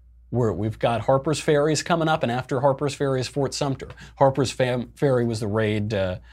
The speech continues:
on John Brown in eighteen fifty-nine, and then, uh, Sumter, Fort Sumter was when the, the Civil War began, four thirty in the morning, April twelfth, in eighteen sixty-one,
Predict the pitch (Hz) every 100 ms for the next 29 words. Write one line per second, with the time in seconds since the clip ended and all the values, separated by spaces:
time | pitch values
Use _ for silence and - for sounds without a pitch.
0 | - - 110 107 120 110 107 107 104 101
1 | 98 101 80 90 110 - 107 113 104 101
2 | 101 101 101 95 92 92 90 87 85 -
3 | 131 127 - 127 107 143 135 95 87 -
4 | - - 104 117 101 95 92 90 - 113
5 | - 110 101 113 107 95 87 92 - 104
6 | 113 101 98 92 98 98 90 92 92 90
7 | - 120 101 - - 120 - 131 120 -
8 | 117 107 110 110 107 123 92